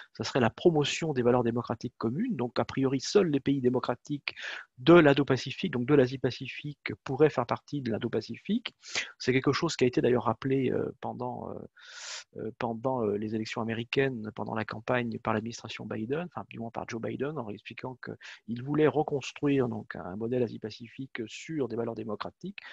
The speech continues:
ce qu'il appelle donc l'Indo-Pacifique. Mais Japon et États-Unis ont une version, une vision un peu différente de l'Indo-Pacifique. Même s'ils sont d'accord sur une Indo-Pacifique libre et ouvert,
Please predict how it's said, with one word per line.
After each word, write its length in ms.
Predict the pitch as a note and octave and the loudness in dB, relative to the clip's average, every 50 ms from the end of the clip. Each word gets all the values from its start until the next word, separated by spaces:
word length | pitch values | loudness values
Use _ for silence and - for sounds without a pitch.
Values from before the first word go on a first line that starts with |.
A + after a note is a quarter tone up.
| - - - | -18 -18 -18
ce 100 | - - | -16 -14
qu'il 180 | - - A2+ G#2+ | -10 -6 -6 -6
appelle 240 | G#2+ - - B2+ B2 | -4 -2 -2 -2 -2
donc 180 | A#2 A2 G#2+ - | -2 -4 -6 -8
l'Indo-Pacifique. 720 | A2 A2 A2+ - A2 A2 - A2+ A#2 - - A#3+ - - - _ _ _ _ _ _ _ _ _ _ _ - - - - | -6 -6 -6 -6 -6 -6 -8 -10 -6 -4 -2 -4 -4 -6 -12 _ _ _ _ _ _ _ _ _ _ _ -6 -6 -2 4
Mais 180 | C#3+ C#3+ C#3+ - | 8 8 8 8
Japon 480 | - A#2 C3 C#3+ C#3+ - - E3+ E3 D#3 - - - - - | 6 6 6 6 6 6 6 4 4 4 0 -6 -16 -8 -2
et 100 | - A#2+ | 0 0
États-Unis 600 | B2+ B2 C3 B2 A#2+ B2+ C3 D3 F3 G#3 A#3+ A#3+ - - - | 2 4 4 4 4 2 0 0 2 2 2 0 -2 0 4
ont 220 | D#3 F3 F3+ F3+ - - | 6 8 8 8 6 2
une 180 | D#3+ D3+ D#3 | -2 -2 0
version, 580 | C3+ D3 D3+ - - - - G3 G3+ G#3+ G#3 D#3 | 0 0 0 0 -2 -2 0 2 2 4 4 2
une 100 | C3+ C3 | 2 0
vision 240 | C3 C#3+ D3 G3+ G#3 | -2 -2 0 0 0
un 60 | D3 | 2
peu 160 | - - F3 | 2 0 -2
différente 380 | D3+ D3+ - - G3 F#3+ D#3+ C#3 | -2 -4 -6 -4 -4 -2 -2 -2
de 60 | B2 | -4
l'Indo-Pacifique. 640 | B2 A#2+ A2+ - G2+ - - - - - - - - - - - - - - - - - | -4 -6 -6 -8 -10 -12 -14 -20 -20 -20 -18 -18 -18 -16 -16 -14 -12 -12 -14 -14 -12 -4
Même 180 | - C#3+ D#3 D3+ | 0 0 0 0
s'ils 180 | - - D3 | -2 -4 -6
sont 160 | B2 - C3+ C3 | -4 -4 -2 0
d'accord 400 | C3+ B2 - - D#3 D3 B2+ - | 0 0 2 2 2 2 2 -2
sur 220 | - - - A2+ | -8 -10 -8 -6
une 80 | A2+ A#2+ | -6 -4
Indo-Pacifique 720 | A#2 C3+ B2+ B2+ A#2+ - - B2+ - - - - - - | -4 -4 -6 -6 -6 -8 -8 -12 -10 -10 -10 -10 -6 -4
libre 380 | A#2+ G#2+ A#2 D#3 D#3+ C#3 A2 - | -4 -2 -2 -2 -2 -2 -4 -4
et 120 | - A2+ G#2+ | -4 -4 -4
ouvert, 380 | A2 A2+ A#2+ C#3+ F3 G#3+ B3 | -4 -2 -4 -4 -4 -4 -6